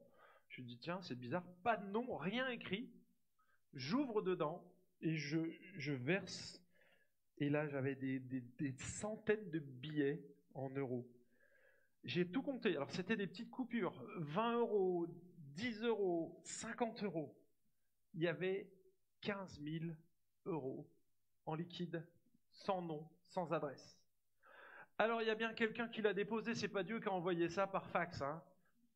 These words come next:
Il y a quelqu'un qui a entendu notre projet. Mais Dieu, pour moi, a répondu d'une manière extraordinaire. Et donc, vous voyez, ce projet, eh bien, cette réussite-là nous a permis de glorifier Dieu.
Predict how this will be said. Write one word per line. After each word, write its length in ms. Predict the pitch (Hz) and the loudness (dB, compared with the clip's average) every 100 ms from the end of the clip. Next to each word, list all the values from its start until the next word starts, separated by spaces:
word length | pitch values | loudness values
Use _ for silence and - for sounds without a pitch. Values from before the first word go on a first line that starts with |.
| _ _ _ _ _ _ _ - - | _ _ _ _ _ _ _ -20 -10
Il 60 | 175 | 0
y 80 | 214 | 0
a 80 | |
quelqu'un 560 | 214 220 214 - 247 240 233 | 4 4 4 0 0 -2 -2
qui 160 | 208 | 2
a 60 | 180 | 4
entendu 460 | 190 190 190 180 | 2 0 -2 0
notre 200 | 185 185 | -2 -2
projet. 340 | 185 165 151 147 | -4 -4 -2 -2
Mais 180 | 160 190 | 0 -2
Dieu, 460 | 143 151 226 285 214 - | -2 -2 0 0 -2 -4
pour 180 | 208 | -2
moi, 340 | 175 190 226 254 - - 156 | 2 2 0 -2 -10 -12 -2
a 120 | 170 175 | 2 2
répondu 580 | 175 214 214 202 196 | 4 2 2 -2 -4
d'une 140 | 185 175 | -4 0
manière 380 | 175 185 214 - - | 0 2 -2 -4 -4
extraordinaire. 880 | 226 226 - - 208 202 220 202 - - _ _ _ - - - - | -2 2 0 0 -4 -4 -4 -6 -6 -16 _ _ _ -20 -16 -12 0
Et 100 | 170 | 2
donc, 160 | 208 226 | 2 2
vous 80 | |
voyez, 280 | 202 240 320 | 4 4 4
ce 140 | - 233 | 2 -2
projet, 680 | - - 214 202 180 294 339 - - - - | 0 2 4 6 6 4 -2 -10 -20 -20 -4
eh 60 | 160 | 2
bien, 180 | 196 190 | 2 2
cette 340 | - 302 302 | 2 2 4
réussite-là 880 | - 262 196 - 202 - 254 320 294 - - | 2 4 2 -2 -4 4 6 6 2 -8 -8
nous 200 | 175 185 | 0 6
a 80 | 202 | 6
permis 420 | - 208 226 269 | 6 0 0 0
de 220 | 202 160 147 - 120 | 2 2 2 -4 -2
glorifier 580 | 196 233 233 233 - 240 | 4 6 4 0 -2 -2
Dieu. 320 | 240 269 | -2 -4